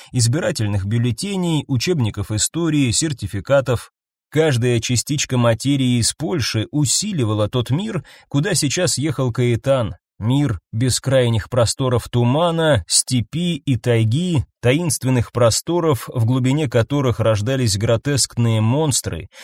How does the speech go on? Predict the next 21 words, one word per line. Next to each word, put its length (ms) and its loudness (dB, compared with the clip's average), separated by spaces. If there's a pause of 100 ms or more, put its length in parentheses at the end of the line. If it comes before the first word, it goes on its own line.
(120)
орды 500 2
убийц 760 0
и 100 0
приливы 540 2
неизвестной 720 0
тавматургии. 960 0 (540)
И 100 0
где 300 0
все 200 -2
еще 300 0
встречались 640 0
города 400 2
и 140 2
села, 640 2
населенные 800 2
обычными 680 2
людьми, 640 0
десятилетиями 1300 2
отрезанными 800 2
от 220 0
мира, 480 0